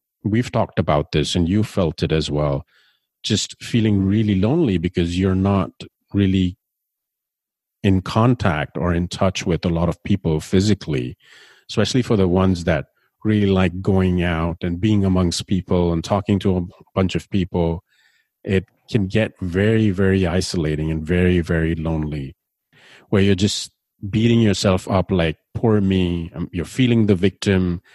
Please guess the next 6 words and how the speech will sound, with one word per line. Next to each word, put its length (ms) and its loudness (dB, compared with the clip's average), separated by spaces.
and 140 0
you're 80 4
feeling 520 2
those 280 2
thoughts 480 0
where 440 0